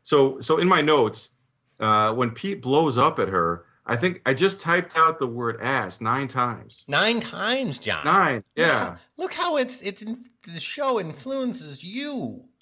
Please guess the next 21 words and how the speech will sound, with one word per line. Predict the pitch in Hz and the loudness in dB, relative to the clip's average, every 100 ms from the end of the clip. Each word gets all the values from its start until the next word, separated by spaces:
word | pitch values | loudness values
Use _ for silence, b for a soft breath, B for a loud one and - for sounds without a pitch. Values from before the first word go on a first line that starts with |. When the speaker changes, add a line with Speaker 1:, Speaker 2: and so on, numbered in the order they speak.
| _ _ _ | _ _ _
Speaker 1:
As | 156 165 | -2 0
a | 147 | -2
typer. | 156 190 214 - 87 - | -2 -4 -2 -4 -6 -8
Speaker 2:
It | 165 170 | -10 -10
touches | - 269 262 214 165 | -6 -6 -4 -6 -6
you | 202 202 190 180 | -6 -6 -8 -8
in | 147 139 | -8 -8
a | |
place | 131 - 208 196 185 - - - _ _ _ | -10 -4 -4 -2 -6 -10 -12 -16 _ _ _
where | 113 123 | -12 -10
you | 131 156 165 | -8 -10 -14
type | - - 151 147 - | -16 -8 -8 -8 -12
ass. | 101 80 - - - - _ _ _ _ _ _ _ _ - | -12 -12 -12 -8 -8 -10 _ _ _ _ _ _ _ _ -2
Speaker 1:
On, | 120 110 110 | -2 -2 -6
on | 107 101 | -4 -4
the | 95 | -6
keyboard. | - 135 95 85 - | -6 -4 -4 -4 -6
Speaker 2:
<laughs> | |
On | 127 107 | -8 -8
the | - | -12
keyboard. | - - 98 82 76 | -16 -16 -16 -16 -18